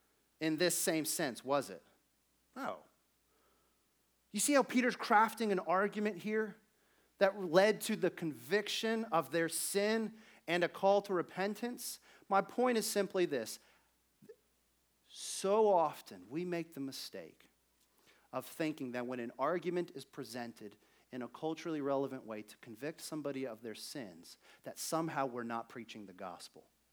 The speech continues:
One of the cr-, critiques of us at Crosspoint, or even me personally, if you will, is don't preach about abortion, just preach the gospel.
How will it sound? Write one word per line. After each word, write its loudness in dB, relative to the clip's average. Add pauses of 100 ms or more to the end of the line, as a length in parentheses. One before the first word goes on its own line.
(3250)
One 2
of 2
the 2
cr-, -8
critiques -6
of -4
us -2
at -10
Crosspoint, -8 (320)
or -2
even -4
me -8
personally, -12
if -20
you -16
will, -16 (720)
is -6 (200)
don't 0
preach -8
about -2
abortion, -12 (180)
just -6
preach -10
the -20
gospel. -12